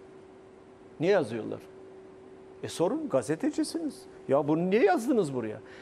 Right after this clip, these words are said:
Televizyoncusunuz, bunu açın bir tartışmaya. Deyin ki bu yabancı askerler konusu var bu tezkerede.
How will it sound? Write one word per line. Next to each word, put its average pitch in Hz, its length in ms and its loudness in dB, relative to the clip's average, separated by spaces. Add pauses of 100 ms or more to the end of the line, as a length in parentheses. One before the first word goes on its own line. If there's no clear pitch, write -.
(400)
Televizyoncusunuz, 254 1080 4
bunu 247 220 6
açın 285 300 2
bir 320 80 4
tartışmaya. 247 640 4
Deyin 320 220 4
ki 254 220 2 (300)
bu 220 100 6
yabancı 240 460 6
askerler 240 560 4
konusu 233 400 4
var 202 180 6
bu 190 80 6
tezkerede. 185 640 4